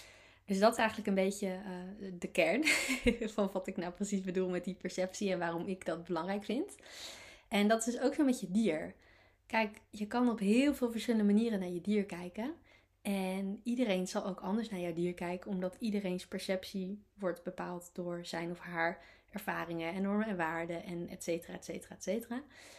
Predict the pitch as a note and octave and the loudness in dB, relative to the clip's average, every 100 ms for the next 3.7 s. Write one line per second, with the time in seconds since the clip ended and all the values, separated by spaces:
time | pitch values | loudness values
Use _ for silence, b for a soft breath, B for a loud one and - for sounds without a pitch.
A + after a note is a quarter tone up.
0 | B B G#3+ F#3+ F#3 F3+ G3 G3+ A3 G#3 | B B -4 -2 -2 0 0 -2 0 0
1 | G#3 A#3+ A3+ A#3+ A#3+ F#3+ - F#3 G#3+ B3 | 2 2 0 0 2 2 -2 -2 -2 0
2 | F#3 F3 - - F#3+ F#3 - F#3 F3+ G3 | -2 -6 -10 -12 -10 -10 -6 -8 -6 -4
3 | F3+ F3+ F3+ F3+ - F#3 | -4 -2 -4 -4 -2 -2